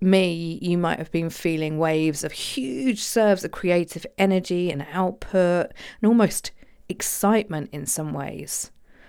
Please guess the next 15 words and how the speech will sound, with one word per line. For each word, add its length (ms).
for 180
what 240
we 120
can 280
do 340
in 160
this, 380
in 140
this 180
space, 920
in 100
this 160
slowing 380
down. 520
And 380